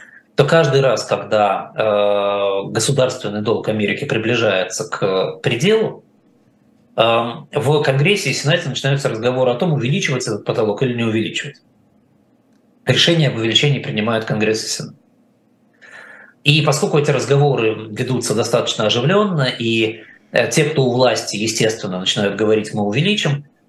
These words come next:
а те, кто в оппозиции, говорят: «А мы вам не позволим»,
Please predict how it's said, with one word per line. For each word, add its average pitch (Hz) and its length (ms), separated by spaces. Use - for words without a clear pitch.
а 120 120
те, 147 200
кто 127 140
в 120 60
оппозиции, 117 540
говорят: 107 340
«А 107 40
мы 113 120
вам 98 180
не 95 80
позволим», 151 640